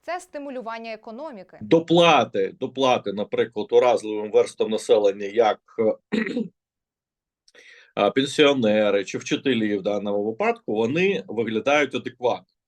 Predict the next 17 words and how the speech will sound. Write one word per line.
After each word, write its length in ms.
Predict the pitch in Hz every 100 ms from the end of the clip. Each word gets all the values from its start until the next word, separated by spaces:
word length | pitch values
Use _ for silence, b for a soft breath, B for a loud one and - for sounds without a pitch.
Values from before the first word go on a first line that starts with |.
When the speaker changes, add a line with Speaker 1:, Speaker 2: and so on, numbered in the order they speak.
| _
Speaker 2:
так? 240 | 120 135 151 _ _ _ - B B _
Тобто 560 | 135 123 - 117 110 113
люди 280 | 160 151
отримують 680 | 127 120 127 123 117 113 104
гроші, 440 | 160 247 233 190 165
потім 400 | 143 131 123 123
ідуть 300 | 107 117 117
в 40 |
магазини, 500 | 120 123 131 220 180
вони, 280 | 160 135 160
відповідно, 580 | 139 - 113 143 135 120
підтримують 640 | 110 - 123 120 113 110
попит 340 | 147 143 117
на 80 | 107
ті 140 | - 123
продукти, 580 | 120 95 123 135 123
які 560 | 107 104 - 117 117 107